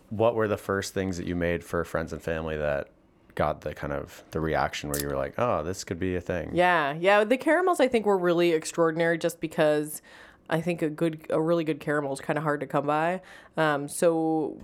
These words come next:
Speaker 2: it's our honey vanilla caramel, which we still make to this day,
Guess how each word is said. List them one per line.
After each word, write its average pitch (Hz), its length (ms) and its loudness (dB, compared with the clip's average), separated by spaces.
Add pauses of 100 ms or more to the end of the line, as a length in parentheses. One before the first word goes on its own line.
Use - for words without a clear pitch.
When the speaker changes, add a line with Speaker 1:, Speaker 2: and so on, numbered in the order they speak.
(120)
Speaker 2:
it's 170 140 0
our 160 120 4
honey 190 200 0
vanilla 180 300 2
caramel, 170 360 0
which 147 160 -10
we 160 100 0
still 160 220 0
make 160 200 -2
to 170 80 0
this 160 160 0
day, 165 400 2